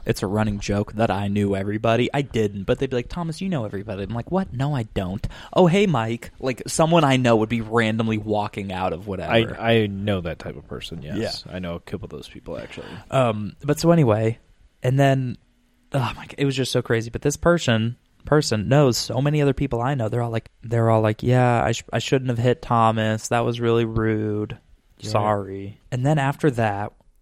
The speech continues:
Speaker 1: we're going somewhere else.
Speaker 2: I'm imagining this is around Grizzly, 'cause I think we met up with her around
Speaker 1: Yeah, it was a
Speaker 2: Grizzly.
Speaker 1: ra-, it was near Grizzly.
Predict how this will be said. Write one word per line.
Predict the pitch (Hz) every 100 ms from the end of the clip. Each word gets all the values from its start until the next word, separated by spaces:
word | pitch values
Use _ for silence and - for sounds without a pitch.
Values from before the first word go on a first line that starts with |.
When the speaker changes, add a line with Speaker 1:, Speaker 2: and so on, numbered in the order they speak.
| _ -
Speaker 1:
we're | 120
going | 110 117 123
somewhere | - 131 131 110
else. | 98 98 101 - -
Speaker 2:
I'm | 156
imagining | 185 220 202 139 117
this | 117
is | 127 101
around | 104 101 104 101 98
Grizzly, | 104 95 92 107 107
'cause | 110 98
I |
think | 104 -
we | 104
met | 95 95
up | 95
with | -
her | 92
around | 87 107
Speaker 1:
Yeah, | 139 139
it | -
was | 131
a | 101
Speaker 2:
Grizzly. | 104
Speaker 1:
ra-, | 127 123
it | -
was | 123 120
near | 113
Grizzly. | 107 104 101 104 104